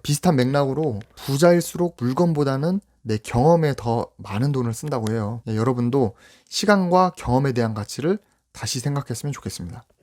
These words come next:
제가 휴직은 했어도 이제 직장인이기 때문에 이제 뭐 당장 사업을 하긴 어렵지만 뭐 투자는 계속 할 예정이고요.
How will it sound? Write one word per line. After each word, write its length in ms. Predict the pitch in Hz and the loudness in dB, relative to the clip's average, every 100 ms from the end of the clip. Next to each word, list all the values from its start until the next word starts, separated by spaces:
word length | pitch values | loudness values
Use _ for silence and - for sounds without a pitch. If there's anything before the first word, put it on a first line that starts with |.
| _ _ _ _ _ _ _ _ _ _ _ _ _ - | _ _ _ _ _ _ _ _ _ _ _ _ _ -8
제가 160 | 135 135 | -2 0
휴직은 380 | 131 214 185 175 | 2 2 2 2
했어도 500 | 170 165 156 151 139 | 0 -2 -2 -2 -2
이제 140 | 104 | -2
직장인이기 580 | - - - 170 156 127 | -6 -8 -4 -2 -2 -4
때문에 540 | 120 107 120 123 95 | -4 -4 -2 -4 -6
이제 140 | 117 98 | -8 -10
뭐 160 | 90 | -10
당장 440 | - - 113 123 120 | -12 -6 -2 0 -2
사업을 480 | - 220 220 190 156 | 0 2 2 0 -2
하긴 200 | 160 127 | -4 -4
어렵지만 640 | 104 107 101 123 107 107 | -4 -6 -6 -8 -8 -10
뭐 100 | 101 | -12
투자는 380 | - 202 214 190 | -8 2 4 4
계속 300 | 139 113 117 | -2 -6 -2
할 120 | 180 | -2
예정이고요. 460 | 113 104 104 107 | 0 -2 -4 -4